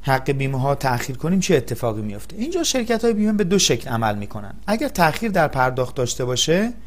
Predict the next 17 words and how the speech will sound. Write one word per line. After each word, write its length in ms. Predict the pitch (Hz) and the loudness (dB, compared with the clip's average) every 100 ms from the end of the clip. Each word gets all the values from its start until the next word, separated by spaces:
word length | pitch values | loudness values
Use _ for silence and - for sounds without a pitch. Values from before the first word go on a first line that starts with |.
| - - - - - - | -12 -12 -12 -12 -12 -6
پوشش 400 | 160 147 156 - | -2 0 0 0
ها 120 | 170 | 0
مخفف 680 | 135 120 131 - 165 220 226 | 0 0 0 2 -2 -2 -2
می‌شه 360 | - 214 208 185 | 0 2 2 2
ولی 200 | 196 - | 2 2
اندوخته 480 | 160 151 147 147 226 | 0 0 -2 0 4
حفظ 380 | 190 131 - 110 | 6 6 4 -2
می‌شه 280 | 104 - - - - - - - | -4 -4 -8 -12 -12 -12 -12 -10
که 120 | - 277 | -6 2
قبلاً 360 | 190 180 202 | 4 4 2
پاسارگاد 520 | 185 170 151 139 156 | 2 2 2 4 4
به 80 | 143 | 4
این 120 | 143 | 0
شکل 260 | 175 220 214 - | 2 0 -2 -2
بود، 220 | 269 269 - - - - - - - | -4 -4 -10 -12 -12 -12 -12 -4 4
یا 120 | 233 | 6
اینکه 520 | 285 214 202 214 247 | 6 2 4 4 2